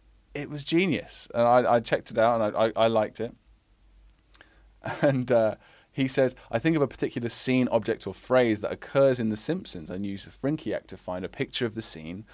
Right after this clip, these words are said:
or a gif." You can download it as a gif, and you can put gifs into your flashcards. You have a gif relating to your keyword. Uh, for this particular one, Zhong Xuan. Zhong Xuan means at last or finally.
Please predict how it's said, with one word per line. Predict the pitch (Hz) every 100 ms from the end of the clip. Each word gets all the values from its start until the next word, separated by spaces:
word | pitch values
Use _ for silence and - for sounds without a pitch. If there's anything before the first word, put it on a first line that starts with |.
| - _ _
or | 104 123
a |
gif." | 131 104 151 - - - -
You | 107
can | 113 110 107 -
download | 120 127 123
it | 117
as | 135
a |
gif, | 143 113 120
and | 123
you | 120
can | 123
put | - 147 120
gifs | 135 131 120 - - -
into | 117 135 143 - 117
your | 117 107 104 104
flashcards. | 104 123 120 - 117 92 78
You | 110
have | 110
a |
gif | 107 131 110 - - - - -
relating | 107 113 113 110 101 101
to | -
your | 101 92 95 90
keyword. | - 107 90 78 - _ _ _ _ _ _ _ _ _ 107
Uh, | 110
for | 127
this | 156
particular | - 151 123 110
one, | 107 117
Zhong | - 98 -
Xuan. | - 135 92
Zhong | 90 104 -
Xuan | 104 98
means | 95 -
at | 101 -
last | 87 85 110 143 -
or | 90
finally. | - 92 92 92 92